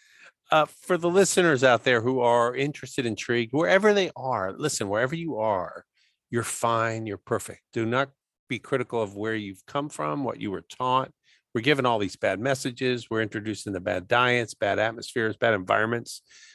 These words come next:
But wherever you are right now, I want this message and this question I'm gonna ask her to land with you. Uh, Jovanka, how do they get started gently? They don't have to be like you, ten years in, a vegan.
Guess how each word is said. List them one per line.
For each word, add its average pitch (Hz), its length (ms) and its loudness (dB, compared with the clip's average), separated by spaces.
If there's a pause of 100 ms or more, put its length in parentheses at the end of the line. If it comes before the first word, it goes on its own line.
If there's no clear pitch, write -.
(160)
But 120 100 4
wherever 135 360 6
you 156 200 6
are 135 120 6
right 127 240 4
now, 107 280 0
I 101 80 -2
want 107 280 -4
this 110 240 -4
message 110 380 -6
and 104 140 -4
this - 120 -10
question 101 520 -4 (240)
I'm 107 120 0
gonna 104 120 0
ask 101 360 -6
her 104 420 0 (540)
to 117 320 4
land 117 360 4
with 104 180 -2
you. 120 440 -2 (560)
Uh, 123 300 2
Jovanka, 143 460 0
how 151 220 2
do 170 80 2
they 156 160 2
get 131 200 -2
started 127 960 0
gently? 117 880 0 (420)
They 123 80 2
don't 123 160 4
have 120 140 2
to 123 80 0
be 120 140 4
like 113 240 0
you, 113 160 -2
ten 113 340 0
years 107 280 0
in, 101 200 0
a 104 60 -4
vegan. 95 480 -4